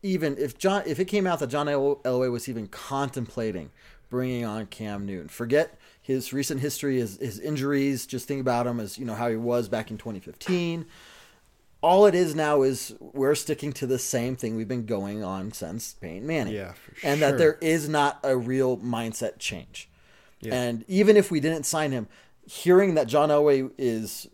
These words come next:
Speaker 1: and this, this isn't what the case right now, but if it came out that he was looking at bringing Cam Newton on, I would be worried and disappointed because here's a guy that is not changing his philosophy.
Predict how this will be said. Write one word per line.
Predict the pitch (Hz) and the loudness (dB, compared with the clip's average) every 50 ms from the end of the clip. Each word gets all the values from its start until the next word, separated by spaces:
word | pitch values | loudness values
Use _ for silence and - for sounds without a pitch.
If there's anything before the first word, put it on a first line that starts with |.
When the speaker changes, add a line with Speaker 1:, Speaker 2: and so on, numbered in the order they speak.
| _ | _
Speaker 1:
and | 135 120 113 113 | -4 -4 -2 0
this, | 127 123 - | 0 -2 -2
this | - 113 98 123 117 - | -4 -4 -6 -4 -4 -2
isn't | 143 135 143 127 | 0 0 0 0
what | 120 | 0
the | 113 | -6
case | - - 175 185 180 - | 0 8 8 8 8 8
right | - 120 107 104 | 4 0 0 0
now, | 104 98 95 | -4 -6 -6
but | 90 95 101 | -6 -6 -8
if | 107 107 | -6 -8
it | 117 - | -8 -10
came | - - 117 104 107 120 | -10 -10 -10 -8 -4 -2
out | 143 151 139 131 - | 0 0 0 0 0
that | 113 104 - | -4 -4 -4
he | - 120 | -4 -6
was | 117 120 117 90 - | -6 -6 -6 -8 -8
looking | 117 131 156 165 165 147 127 127 123 | -6 -4 -4 -4 -4 -4 -4 -2 -2
at | 120 120 - 98 | -2 -2 -4 -6
bringing | 98 120 117 113 110 107 101 101 - _ | -6 -6 -4 -4 -6 -6 -8 -10 -14 _
Cam | - - 117 101 98 104 | -10 -8 -6 -6 -4 -6
Newton | 113 107 101 95 95 | -6 -6 -6 -6 -8
on, | 92 90 90 87 - - _ - - - - - _ _ _ _ _ | -8 -8 -10 -10 -14 -16 _ -20 -20 -20 -20 -20 _ _ _ _ _
I | 135 143 143 147 | 4 6 6 6
would | 143 139 143 143 123 107 | 6 4 0 -2 -2 -2
be | 127 127 120 117 117 113 113 110 107 98 - - _ _ _ _ _ _ _ _ _ _ _ _ _ _ _ _ _ _ _ _ _ _ _ | -2 -2 0 0 0 -2 -2 -4 -6 -8 -14 -20 _ _ _ _ _ _ _ _ _ _ _ _ _ _ _ _ _ _ _ _ _ _ _
worried | 143 131 135 156 165 170 170 170 165 | -6 0 2 4 4 4 4 4 4
and | - 139 131 123 123 | 2 0 0 -2 -2
disappointed | 120 117 - 123 - - 110 95 82 78 - _ | -4 -4 -6 -6 -6 -6 -8 -8 -8 -10 -10 _
because | - 123 - - 123 113 110 95 - - _ | -8 -8 -4 0 0 0 0 -2 -6 -10 _
here's | _ - - 160 160 170 170 147 | _ -8 -2 0 2 2 2 0
a | 151 | 2
guy | 131 139 131 131 131 127 117 | 2 4 6 6 6 4 2
that | 107 117 - - | 0 -2 -4 -4
is | - 120 117 98 | -4 -4 -4 -4
not | 127 117 101 - | -4 -6 -6 -6
changing | - 127 113 101 - - | -6 -6 -6 -8 -8 -10
his | 98 101 - | -12 -12 -12
philosophy. | - 110 98 - - - - - - - - - | -10 -10 -10 -10 -10 -14 -16 -18 -20 -20 -20 -20